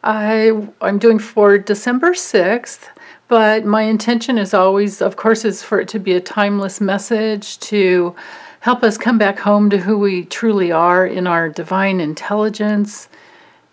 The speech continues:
Yeah, spiritual essence, spiritual core.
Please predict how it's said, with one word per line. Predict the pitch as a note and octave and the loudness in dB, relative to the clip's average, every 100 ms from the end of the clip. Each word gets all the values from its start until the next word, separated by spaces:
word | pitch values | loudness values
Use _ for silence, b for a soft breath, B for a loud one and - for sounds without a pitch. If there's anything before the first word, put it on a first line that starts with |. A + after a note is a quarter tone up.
| _ | _
Yeah, | G3+ G3+ G3 F3+ | -8 -4 -4 -6
spiritual | - - A3 A3+ F#3 F#3 | -8 -2 0 0 0 0
essence, | G3+ G#3 G#3 F3+ | 0 -2 -6 -6
spiritual | - G#3+ A3 A3 D#3 | -2 2 2 2 -4
core. | - G#3 G3+ G#3 G#3 G#3 | -2 2 4 4 2 -2